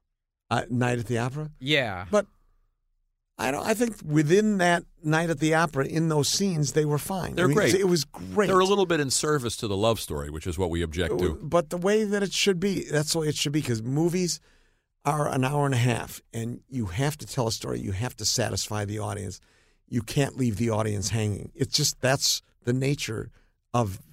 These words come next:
Speaker 1: that art form, and it's different than T V. In T V, you don't need that. You can do half-hour bites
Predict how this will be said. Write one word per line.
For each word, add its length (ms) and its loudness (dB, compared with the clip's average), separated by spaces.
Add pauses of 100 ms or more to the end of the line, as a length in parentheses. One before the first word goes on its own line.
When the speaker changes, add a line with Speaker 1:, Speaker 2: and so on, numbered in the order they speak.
(120)
Speaker 1:
that 460 -4 (100)
art 220 2
form, 360 -12 (440)
and 140 2
it's 120 0
different 360 -2
than 100 0
T 240 0
V. 280 0 (200)
In 140 -2
T 260 0
V, 140 0
you 100 4
don't 160 2
need 200 2
that. 180 -6
You 80 -10
can 100 -6
do 240 -4 (380)
half-hour 500 0
bites 600 -4